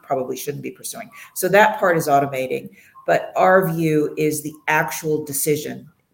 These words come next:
of, of the actual lending decision, um, is a manual process for us, because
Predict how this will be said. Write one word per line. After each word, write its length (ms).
of, 340
of 280
the 100
actual 400
lending 400
decision, 600
um, 420
is 260
a 180
manual 520
process 540
for 180
us, 220
because 800